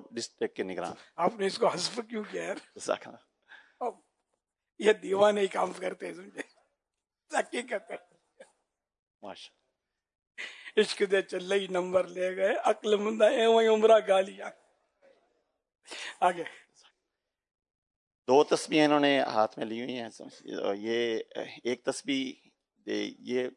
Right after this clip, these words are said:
Speaker 1: counting والی اور دوسری یہ counter تسبیح ہے۔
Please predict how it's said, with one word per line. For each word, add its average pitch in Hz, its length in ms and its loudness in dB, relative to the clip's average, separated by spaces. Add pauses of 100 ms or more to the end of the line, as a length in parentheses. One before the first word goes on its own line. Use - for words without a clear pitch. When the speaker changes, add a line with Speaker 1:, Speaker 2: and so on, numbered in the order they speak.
Speaker 1:
counting 110 380 -4
والی 127 200 0
اور 117 80 4
دوسری 123 360 -2
یہ 117 80 6 (300)
counter 117 320 4
تسبیح 95 340 -2
ہے۔ - 80 -12